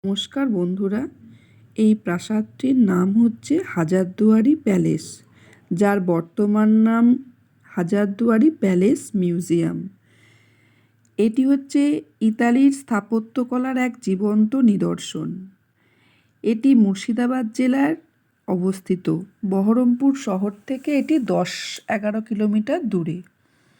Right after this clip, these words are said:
আঠেরোশো ঊনত্রিশ সালের ঊনত্রিশে আগস্ট গভর্নর জেনারেল লর্ড উইলিয়াম ক্যাভেন্ডিশ ও বহু স্বনামধন্য ব্যক্তিগণের উপস্থিতিতে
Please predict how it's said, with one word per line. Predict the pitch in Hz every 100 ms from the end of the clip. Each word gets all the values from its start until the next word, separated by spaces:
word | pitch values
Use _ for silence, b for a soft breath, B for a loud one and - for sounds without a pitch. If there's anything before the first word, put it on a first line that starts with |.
| b b b b b b b b b
আঠেরোশো | 185 202 269 285 294
ঊনত্রিশ | 294 233 220 247 262 -
সালের | 269 262 277 -
ঊনত্রিশে | 208 220 247 254 -
আগস্ট | 247 196 180 208 208 - - _ _ 175
গভর্নর | 190 202 240 247 254 247
জেনারেল | 214 190 208 220 220
লর্ড | 214 190 196 214 202 -
উইলিয়াম | 214 202 214 240 240 226
ক্যাভেন্ডিশ | - 180 196 226 240 233 247 - -
ও | 262
বহু | 226 202 202 285
স্বনামধন্য | 311 214 190 202 220 226 233 240
ব্যক্তিগণের | 214 185 - - 220 226 240
উপস্থিতিতে | 240 220 190 190 - 226 269 269 190